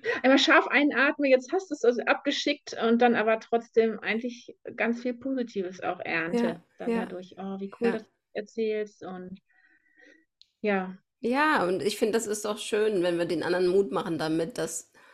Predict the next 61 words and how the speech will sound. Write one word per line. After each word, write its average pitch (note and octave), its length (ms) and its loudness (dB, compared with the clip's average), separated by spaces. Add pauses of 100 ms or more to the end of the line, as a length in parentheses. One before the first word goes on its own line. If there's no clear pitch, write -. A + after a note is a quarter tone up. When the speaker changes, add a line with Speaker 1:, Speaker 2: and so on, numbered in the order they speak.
(280)
Speaker 2:
dass C#3+ 280 -6
sie F3 120 0
sich E3+ 200 -4
verbunden G3+ 520 4
fühlen, D#3 480 -2
ne? B3+ 220 -4
Also, E3 220 0
dass E3 180 -2
sie E3+ 240 0 (320)
merken, F3 540 2 (320)
dass E3 240 -4
das, D#3 460 -4
ähm, F3+ 640 -4 (300)
ja D3 200 -4
nicht, E3 400 -6 (600)
dass F#3+ 260 0
sie, G#3 140 4
dass G3+ 160 2
sie G#3+ 100 6
nicht G#3+ 140 6
alleine A#3+ 300 6
damit D#3+ 300 4
sind, D#3+ 280 2
ne? A3 160 0
Also, F3 200 -2
das G3 180 -2
ist G3 180 0
es G#3+ 80 -8
ja. D#3 280 2
Oft - 280 -2
f-, - 180 -8
erkennen A3+ 360 2
wir G#3+ 80 6
ja F3 160 2
uns F#3 220 2
Speaker 1:
Genau. - 0 -
Speaker 2:
dann E3+ 520 2
wieder F#3 260 4
an F3 160 2
dem, D#3+ 300 -2
bei E3+ 100 0
dem E3+ 160 2
anderen D#3+ 540 2
und D#3+ 160 -2
denken E3+ 220 0
so: D#3 220 -6
"Ach, - 200 -4
die F#3 260 -4
hat G#3 100 -4
das E3 180 -4
auch. F3+ 280 2
Bei F3+ 140 2
der F#3+ 180 6
sieht G3+ 160 0
immer G3 140 2
alles F#3 180 2
so E3+ 80 -4
perfekt F#3+ 520 -2
aus." E3+ 180 2
Und F#3 120 2
dann, F3+ 240 2